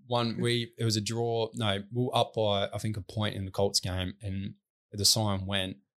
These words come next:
and someone nearly gave away a fifty.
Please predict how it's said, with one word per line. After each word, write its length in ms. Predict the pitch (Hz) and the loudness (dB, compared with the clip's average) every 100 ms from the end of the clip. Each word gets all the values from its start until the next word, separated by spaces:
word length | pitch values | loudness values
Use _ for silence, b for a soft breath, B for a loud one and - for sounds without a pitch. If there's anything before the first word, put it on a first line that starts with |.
| _ _ _ _ _ | _ _ _ _ _
and 380 | 107 101 98 95 - _ _ | 0 0 0 -2 -6 _ _
someone 440 | - - 113 110 107 | 2 2 4 2 0
nearly 260 | 107 101 | 0 -2
gave 220 | 98 101 98 | 0 0 0
away 200 | 95 92 | -4 -4
a 40 | |
fifty. 420 | - 101 147 202 | -6 -6 -4 -6